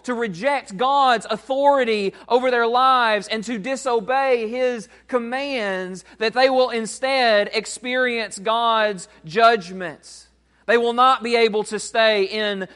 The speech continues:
the promised land. They will not be able to be a light to the nations. And these ten words that God gives in Exodus twenty, what we call today the Ten Commandments, are to be the foundation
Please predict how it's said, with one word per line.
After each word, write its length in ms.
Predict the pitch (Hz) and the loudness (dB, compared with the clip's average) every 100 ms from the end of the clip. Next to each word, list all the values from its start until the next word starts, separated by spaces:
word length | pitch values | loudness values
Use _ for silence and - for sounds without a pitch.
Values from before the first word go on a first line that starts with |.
| _ | _
the 60 | 202 | -8
promised 520 | 202 214 214 202 - | -2 0 0 -4 -8
land. 260 | 202 190 | -8 -2
They 80 | 226 | 0
will 160 | 247 247 | 0 0
not 340 | 240 254 254 | 2 2 2
be 180 | 240 233 | -2 0
able 320 | 233 220 220 | 0 0 -2
to 120 | 208 | -4
be 220 | 208 226 226 | -6 -4 0
a 160 | 208 | 0
light 520 | 202 214 220 214 - - _ | 2 4 4 2 -4 -20 _
to 560 | - 220 214 208 202 196 _ - | -6 -4 -2 -4 -6 -8 _ -8
the 80 | 196 | -4
nations. 640 | 208 233 247 - 185 180 | 0 0 -2 -6 -6 -2
And 120 | 240 | -2
these 320 | 294 302 277 - _ | 0 0 -2 -10 _
ten 520 | - 302 302 294 269 - | -4 0 2 0 -4 -10
words 720 | 202 240 269 269 233 214 185 | 0 4 6 6 6 2 0
that 160 | 233 208 | -6 0
God 380 | 240 254 240 | 0 2 0
gives 380 | 185 262 247 214 | -2 2 4 4
in 120 | 214 | -2
Exodus 500 | 214 240 - 226 214 | -4 -4 -6 -8 -8
twenty, 460 | - 254 262 240 190 | -12 -8 -6 -4 -2
what 100 | 220 | -2
we 160 | 247 240 | -2 -4
call 240 | 262 247 | 0 0
today 340 | 240 226 254 | 0 0 0
the 120 | 247 220 | 0 -4
Ten 480 | - 262 254 240 - - | -6 -4 -4 -4 -10 -18
Commandments, 720 | - 226 247 277 269 233 208 | -6 -4 -2 -4 -4 -6 -6
are 160 | 214 240 | -2 -2
to 100 | 254 | -2
be 160 | 233 262 | -6 -4
the 120 | 240 | -2
foundation 1120 | 247 233 226 220 285 311 - 214 180 180 208 | -2 -2 0 0 0 -2 -6 -6 -6 -6 -10